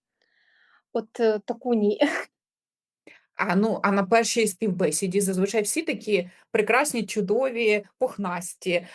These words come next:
Speaker 2: Але ж, можливо, ти там по якимось питанням можеш одразу зрозуміти. Ну, щоб не витрачати, знову ж таки,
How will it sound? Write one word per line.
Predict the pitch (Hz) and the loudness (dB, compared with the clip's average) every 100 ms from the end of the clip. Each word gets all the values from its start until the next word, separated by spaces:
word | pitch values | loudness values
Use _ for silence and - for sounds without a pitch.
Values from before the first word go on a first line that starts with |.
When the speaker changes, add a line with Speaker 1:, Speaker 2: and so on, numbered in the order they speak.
| - - | -10 0
Speaker 2:
Але | 208 226 | 2 4
ж, | 240 | 2
можливо, | 240 247 240 | 2 4 2
ти | - 247 240 | 2 0 0
там | 208 196 | -2 0
по | |
якимось | 202 202 233 240 | -2 0 -4 -4
питанням | - 240 196 190 196 190 | -4 -4 -4 -4 -4 -4
можеш | 185 180 - | -4 -4 -4
одразу | 185 190 185 | -2 -2 0
зрозуміти. | 185 190 185 202 196 233 | -2 -2 -2 -2 0 0
Ну, | 381 | 0
щоб | 302 | -2
не | 302 | -2
витрачати, | 311 311 311 302 311 294 240 | -2 -4 -2 -2 0 0 0
знову | 214 262 233 | 0 -2 -4
ж | 208 | -4
таки, | 196 208 190 | -4 -2 -2